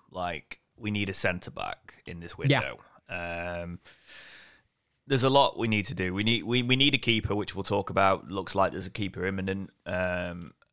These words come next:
Speaker 1: we do need a striker.
Speaker 2: Yeah.
Speaker 1: There was a weird link on Twitter, um, with, um, one as well, which I don't know if is in the document, but I'll talk about it.
Speaker 2: Yeah.
Speaker 1: Let's go into the news, actually, 'cause a lot to talk about today. I'm gonna start with something that's very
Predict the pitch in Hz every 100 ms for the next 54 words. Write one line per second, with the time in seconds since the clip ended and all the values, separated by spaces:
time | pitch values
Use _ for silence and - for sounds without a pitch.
0 | - 90 117 117 123 127 113 107 - 104
1 | 104 101 107 110 123 - _ _ - -
2 | _ 123 120 110 104 95 123 127 123 113
3 | 113 107 - 98 - 98 - - 85 -
4 | _ _ _ _ _ _ _ _ _ _
5 | - - 98 95 92 87 85 57 90 82
6 | - - _ 453 - _ _ _ - 90
7 | 87 82 80 - - _ _ _ _ 104
8 | 101 95 98 95 90 - - 107 87 90
9 | 92 92 87 82 - 87 69 64 - -
10 | - - 71 - 80 - - - - -
11 | - - 113 - - _ _ - 202 -
12 | 214 190 147 139 120 120 - - 120 139
13 | - - 127 104 113 101 110 110 170 180
14 | 143 - 147 135 123 - 127 120 104 117
15 | 107 104